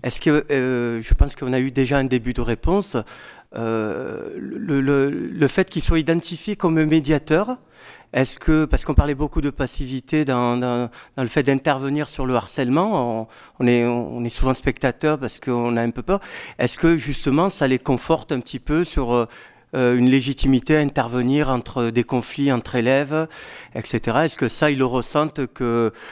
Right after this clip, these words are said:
que du coup, ben, ils ont une, euh, voilà, quoi, plus d'aisance et plus de légitimité à intervenir dans une, euh, dans une, un, un, un différend ou un conflit, euh, sans qu'on puisse leur dire de quoi tu te mêles ?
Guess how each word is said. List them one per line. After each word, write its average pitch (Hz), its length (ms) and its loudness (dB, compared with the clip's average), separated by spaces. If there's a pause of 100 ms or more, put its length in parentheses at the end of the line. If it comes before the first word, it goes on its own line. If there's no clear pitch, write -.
(220)
que 117 240 -2
du 113 200 -8
coup, 180 260 -2
ben, 123 120 4
ils 117 180 2
ont - 20 2
une, 123 120 2
euh, 113 520 2
voilà, 113 300 0
quoi, 113 240 -4
plus 127 240 -2
d'aisance 139 420 2
et 127 60 -2
plus 135 220 -8
de 139 60 2
légitimité 131 880 2 (380)
à 117 80 -4
intervenir 131 880 -2
dans 123 160 -2
une, 127 260 2
euh, 117 460 2
dans 120 160 2
une, 123 420 2 (280)
un, 123 120 2 (140)
un, 131 360 -4
un 139 120 0
différend 135 640 2
ou 139 120 2
un 127 80 2
conflit, 160 560 -2 (440)
euh, 117 100 -4
sans 156 180 0
qu'on 135 180 0
puisse - 280 -6
leur 120 180 2
dire 151 320 0
de 127 80 -2
quoi 135 160 0
tu - 160 -10
te - 80 0
mêles ? 127 320 2